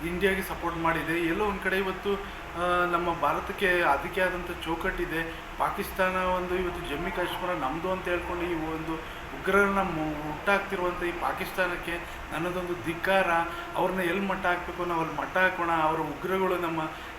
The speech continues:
ದೇಶಕ್ಕೆ ಬಂದು ಯಾವ ರೀತಿ ಅನಾಹುತ ಮಾಡ್ತಾರೆ ಅಲ್ಲೇನೇ ಅವರ ಸದೆ ಬಡಿಯೋಣ. ಮೋದಿಜಿಯವರು ದಿಟ್ಟ ಹೆಜ್ಜೆಗಳನ್ನ ಇಟ್ಕೊಂಡು ಹೋಗ್ತಾರೆ.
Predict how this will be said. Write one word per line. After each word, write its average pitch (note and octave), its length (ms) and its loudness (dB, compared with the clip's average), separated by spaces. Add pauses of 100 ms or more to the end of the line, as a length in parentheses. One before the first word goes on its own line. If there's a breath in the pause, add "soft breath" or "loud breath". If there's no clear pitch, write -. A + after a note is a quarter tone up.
ದೇಶಕ್ಕೆ F3+ 360 0
ಬಂದು F3+ 240 -2
ಯಾವ D#3+ 200 2
ರೀತಿ F#3 200 -2
ಅನಾಹುತ F3 340 2
ಮಾಡ್ತಾರೆ F3 360 0
ಅಲ್ಲೇನೇ F3+ 360 2
ಅವರ F3+ 160 0
ಸದೆ D#3 320 -4
ಬಡಿಯೋಣ. E3+ 340 0 (540 loud breath)
ಮೋದಿಜಿಯವರು F#3 640 0
ದಿಟ್ಟ D3+ 180 -4
ಹೆಜ್ಜೆಗಳನ್ನ F3 460 0
ಇಟ್ಕೊಂಡು F3 400 -2
ಹೋಗ್ತಾರೆ. E3 500 0